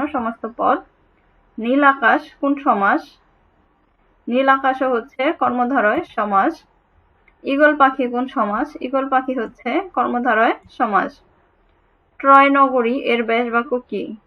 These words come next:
ট্রয় নামক নগরী। প্রাণ ভয়, প্রাণ যাও-, প্রাণ ভয়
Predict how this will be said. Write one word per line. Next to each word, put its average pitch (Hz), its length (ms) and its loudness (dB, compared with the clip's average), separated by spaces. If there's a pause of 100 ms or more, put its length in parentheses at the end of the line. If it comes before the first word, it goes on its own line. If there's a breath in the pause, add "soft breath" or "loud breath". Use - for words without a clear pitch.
(720)
ট্রয় 277 600 4 (260)
নামক 240 720 -2 (320 soft breath)
নগরী। 240 680 0 (1000 soft breath)
প্রাণ 269 380 4
ভয়, 262 340 4
প্রাণ 277 420 2
যাও-, 233 500 2
প্রাণ 269 400 2
ভয় 277 480 2